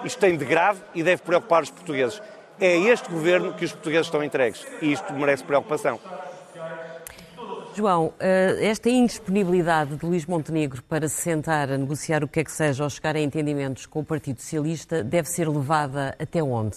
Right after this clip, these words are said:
Speaker 2: É porque, apesar de tudo, há uma série de coisas que há muitos anos se fala em Portugal, que têm que ser reformadas, seja a segurança social, seja a saúde, seja a política fiscal.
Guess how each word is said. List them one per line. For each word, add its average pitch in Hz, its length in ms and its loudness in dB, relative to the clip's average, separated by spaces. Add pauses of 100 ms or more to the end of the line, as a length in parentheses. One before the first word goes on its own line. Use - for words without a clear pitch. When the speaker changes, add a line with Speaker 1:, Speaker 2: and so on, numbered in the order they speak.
(100)
Speaker 2:
É 156 80 -4
porque, - 140 -6
apesar 175 240 -2
de 139 60 -8
tudo, 180 240 -4 (360)
há 156 80 -4
uma 165 140 2
série 185 220 2
de - 80 -6
coisas 170 340 2
que - 100 0
há 165 60 4
muitos 175 340 2
anos 165 300 0
se - 80 -6
fala 156 320 2
em 147 60 0
Portugal, 139 500 -2 (260)
que - 80 -18
têm 165 220 4
que 143 60 -4
ser - 160 0
reformadas, 151 760 0
seja 151 240 -2
a 147 60 -2
segurança 160 420 -2
social, 139 480 0 (260)
seja 175 420 0
a - 20 -2
saúde, 147 460 0 (300)
seja 180 360 0
a 170 40 2
política 170 400 0
fiscal. 147 400 -2